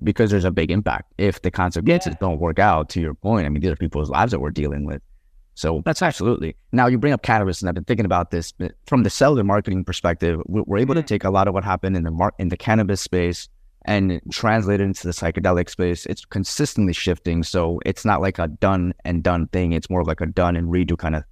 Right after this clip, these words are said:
Speaker 1: ki-, kind of style. From the legal perspective, do you see it
Speaker 2: Mm.
Speaker 1: as, as a similar perspective to compare what happened in the cannabis space into now the emergent psychedelic treatment?
Speaker 2: As, as far as sales and marketing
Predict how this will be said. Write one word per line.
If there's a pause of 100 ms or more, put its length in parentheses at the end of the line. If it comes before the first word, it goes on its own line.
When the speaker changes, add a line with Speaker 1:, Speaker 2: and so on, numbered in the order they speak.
(100)
Speaker 1:
ki-,
kind
of
style. (560)
From
the
legal
perspective, (200)
do
you
see
it
Speaker 2:
Mm.
Speaker 1:
as, (180)
as
a
similar
perspective
to
compare
what
happened
in
the
cannabis
space
into
now
the
emergent
psychedelic
treatment? (1400)
Speaker 2:
As,
as
far
as
sales
and
marketing